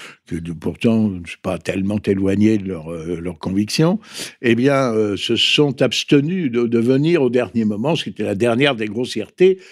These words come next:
s'agissant de trois députés qui étaient le, qui constituaient, je crois, le bureau du groupe parlementaire franco-américain.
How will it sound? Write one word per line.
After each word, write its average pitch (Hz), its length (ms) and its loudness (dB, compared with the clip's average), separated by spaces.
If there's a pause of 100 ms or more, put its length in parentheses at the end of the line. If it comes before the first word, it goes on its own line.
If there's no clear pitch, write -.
(140)
s'agissant 123 540 0
de 120 120 2
trois 143 200 2
députés 123 540 2
qui - 120 -6
étaient 170 320 2
le, 117 300 2 (240)
qui 123 120 -4
constituaient, 127 680 2
je 117 100 0
crois, 135 220 2
le 117 140 6
bureau 127 580 4 (260)
du 110 200 0
groupe 147 280 2
parlementaire 123 720 -2
franco-américain. 120 920 -2